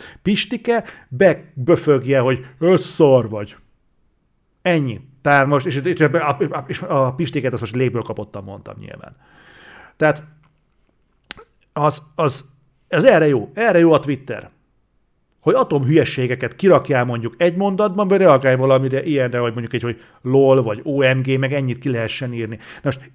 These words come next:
ide nem, nem lehet olyan gondolatokat kirakni, amik mondjuk ezt meghaladják. Úgyhogy, ö,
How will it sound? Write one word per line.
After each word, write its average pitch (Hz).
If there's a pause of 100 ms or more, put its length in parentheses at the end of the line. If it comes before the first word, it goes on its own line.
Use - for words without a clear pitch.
ide 170
nem, 240
nem 240
lehet 143
olyan 127
gondolatokat 127
kirakni, 131 (260)
amik 131
mondjuk 131 (540)
ezt 147
meghaladják. 127 (2250)
Úgyhogy, 135
ö, 147